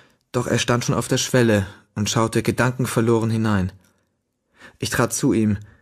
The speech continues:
Das Zimmer war nur ein gänzlich schmuckloses Gemach. Unter dem Staubteppich auf den Bohlen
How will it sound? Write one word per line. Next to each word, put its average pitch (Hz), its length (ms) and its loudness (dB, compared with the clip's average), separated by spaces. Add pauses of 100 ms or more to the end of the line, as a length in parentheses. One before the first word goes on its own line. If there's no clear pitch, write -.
(720)
Das - 240 -2
Zimmer 151 400 4
war 139 140 4
nur 143 180 4
ein 123 160 0
gänzlich 139 460 0
schmuckloses 127 640 0
Gemach. 107 560 0 (720)
Unter 131 200 2
dem 120 140 2
Staubteppich - 800 0
auf 117 120 -2
den 110 200 0
Bohlen 151 440 6